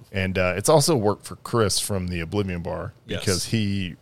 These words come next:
Speaker 1: works at the comic sketch art booth.
Speaker 2: Mm-hmm.
Speaker 1: Um, booths now, they're kind of growing.
Speaker 2: That's
Speaker 1: And,
Speaker 2: a good thing.
Speaker 1: and they essentially run the tables for, uh, people like Tom King and Mitch Gerads and,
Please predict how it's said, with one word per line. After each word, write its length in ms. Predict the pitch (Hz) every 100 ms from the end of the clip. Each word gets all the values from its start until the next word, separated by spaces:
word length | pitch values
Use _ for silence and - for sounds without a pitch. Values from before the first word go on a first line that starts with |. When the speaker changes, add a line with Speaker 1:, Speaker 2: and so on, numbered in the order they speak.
| -
Speaker 1:
works 300 | 98 92 -
at 120 | 90
the 80 | -
comic 400 | - 95 92 -
sketch 340 | - 101 95
art 240 | 123 127 -
booth. 380 | 156 151 - -
Speaker 2:
Mm-hmm. 640 | 123 120 160 185 _ -
Speaker 1:
Um, 320 | 87 85 80 87
booths 500 | 98 98 113 - - -
now, 300 | 104 101 110
they're 180 | 107 -
kind 220 | - 90
of 100 | 90
growing. 380 | 87 90 98 113 _ _ _ _ _ _ _ - -
Speaker 2:
That's 140 | 107
Speaker 1:
And, 80 | 104
Speaker 2:
a 80 | 165
good 80 | -
thing. 80 |
Speaker 1:
and 100 | 110
they 120 | 113 123
essentially 480 | 104 117 101 95
run 500 | 90 98 95 95 95 - _ _ _ _ _ _ -
the 80 | 98
tables 540 | - 101 90 85 82
for, 520 | - 87 85 82 80 - -
uh, 200 | 71 62
people 300 | - 98 85
like 160 | 82 -
Tom 260 | - 90 95
King 400 | - 123 117 110
and 100 | 87
Mitch 240 | 87 -
Gerads 760 | - 98 101 98 95 90 -
and, 200 | 73 -